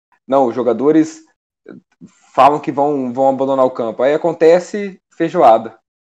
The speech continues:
O que pensar disso? Qual que é a expectativa em relação ao futebol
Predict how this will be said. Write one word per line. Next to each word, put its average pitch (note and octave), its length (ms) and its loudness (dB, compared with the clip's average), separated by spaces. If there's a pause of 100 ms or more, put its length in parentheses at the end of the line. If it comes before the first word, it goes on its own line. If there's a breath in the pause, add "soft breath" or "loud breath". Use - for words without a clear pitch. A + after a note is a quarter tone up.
(120)
O - 40 -20 (140)
que G3 80 -8
pensar F#3 460 2
disso? C3+ 360 -10 (300)
Qual G3+ 160 2
que A3+ 80 0
é - 20 2
a - 20 2
expectativa F3 800 -4 (280 soft breath)
em F3 60 -10
relação F#3+ 300 0
ao F3+ 60 -4
futebol C#3+ 580 -2